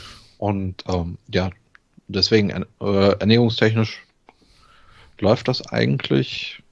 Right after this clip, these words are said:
relativ gut. Ich habe letzte Mal nach langer Zeit mal wieder Hähnchen gegessen und mir hat's gar nicht geschmeckt. Das liegt auch daran, dass ich in meinem ersten Bodybuilding-Jahr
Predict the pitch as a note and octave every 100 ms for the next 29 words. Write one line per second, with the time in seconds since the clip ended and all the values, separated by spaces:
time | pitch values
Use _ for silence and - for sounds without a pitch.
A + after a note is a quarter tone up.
0 | _ _ _ _ _ _ - A2+ A2+ A2+
1 | - A#2 G#2 A2 A2+ C#3 - A2 G2 G2+
2 | G#2 A2+ A#2 _ _ _ G2 G#2 A#2+ B2+
3 | A#2 - A#2 - G2+ G2 F#2+ A2+ C3+ -
4 | F2+ D#2+ F#2 - F#2+ F#2+ G2 - G2 A#2
5 | - - D#3 - _ _ - C3+ B2+ -
6 | - _ - G2 A2 G#2 F#2 A#2 F#2+ G2
7 | F#2+ F#2+ G2 F#2+ F#2+ F#2+ - G#2+ A2 G2+
8 | G#2 G2+ F2+ F2 F#2 F#2 G2+ -